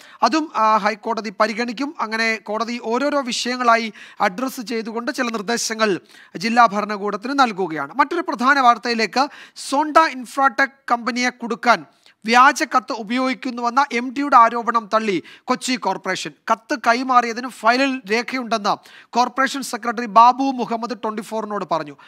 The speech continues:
ആരോപണം അടിസ്ഥാനരഹിതമെന്നും കോർപ്പറേഷൻ സെക്രട്ടറി ചൂണ്ടിക്കാട്ടി. കൗൺസിലർമാരെ പോലീസ് മർദ്ദിച്ചെന്നാരോപിച്ച് കൊച്ചി കോർപ്പറേഷൻ ഓഫീസിലേക്ക് യു ഡി എഫ്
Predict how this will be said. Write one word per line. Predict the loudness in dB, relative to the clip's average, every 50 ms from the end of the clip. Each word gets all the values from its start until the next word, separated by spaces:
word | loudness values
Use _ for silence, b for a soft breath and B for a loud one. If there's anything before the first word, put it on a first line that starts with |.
| B B B B
ആരോപണം | 4 4 4 6 4 0 0 0 2 2
അടിസ്ഥാനരഹിതമെന്നും | 0 0 -2 -2 -2 -2 0 0 -2 -2 -2 -2 -2 -2 -2 -2 -2 -4 -4 -6 -8 b b b b
കോർപ്പറേഷൻ | -2 0 0 0 0 0 -2 -2 -2 -6 -10
സെക്രട്ടറി | -10 -10 -10 -4 -2 -2 -2 -2 -4 -6
ചൂണ്ടിക്കാട്ടി. | -6 -6 -6 -6 -6 -4 0 0 0 0 0 -2
കൗൺസിലർമാരെ | -4 -2 -2 -2 -2 -2 -4 -2 -2 -2 -2 0 0 0 0 0
പോലീസ് | -2 -4 -4 -4 -4 -4 -6 -6 -4
മർദ്ദിച്ചെന്നാരോപിച്ച് | -2 -2 -2 -2 -4 -10 -8 -6 -4 0 0 0 0 0 -4 -6 -6 -4 -4 -6 -6 B B B B B B B
കൊച്ചി | -8 -6 -4 -4 -4
കോർപ്പറേഷൻ | -4 -2 -2 -2 -2 -2 -2 -4 -4 -4 -4 -4 -4
ഓഫീസിലേക്ക് | -4 -4 -4 -8 -10 -10 -6 -4 -4 -4 -2
യു | -2 -2 -2 -2
ഡി | -2 -2
എഫ് | -2 -2 -4